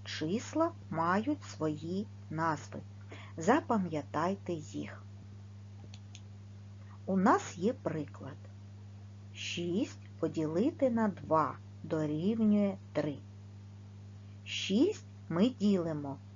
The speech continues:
Отже, воно називається ділене. Ділимо на два. Два — це дільник.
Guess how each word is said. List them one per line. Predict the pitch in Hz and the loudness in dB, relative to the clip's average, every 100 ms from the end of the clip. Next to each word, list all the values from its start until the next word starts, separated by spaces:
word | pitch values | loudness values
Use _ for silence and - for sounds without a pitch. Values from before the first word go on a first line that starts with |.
| - - - | -16 -14 2
Отже, | - 285 330 190 160 | 12 12 12 2 -2
воно | 151 156 202 | 0 2 2
називається | 302 202 165 156 170 247 262 - 247 262 - - | 4 4 2 2 4 4 0 -2 0 0 -6 -10
ділене. | 170 156 220 190 160 151 143 - - - - - - - - - - - - - | -6 4 6 8 6 2 -6 -10 -16 -16 -16 -16 -16 -16 -16 -16 -16 -16 -16 -10
Ділимо | 160 165 160 180 196 | -4 0 4 8 8
на | 226 320 | 10 8
два. | 262 185 196 165 160 - - - - | 6 12 12 12 6 -8 -14 -14 -8
Два — | 180 160 160 180 202 381 - - - | -4 0 8 12 12 10 6 -14 0
це | 175 160 | 2 4
дільник. | 160 226 240 208 185 - - | 4 6 10 10 8 2 -12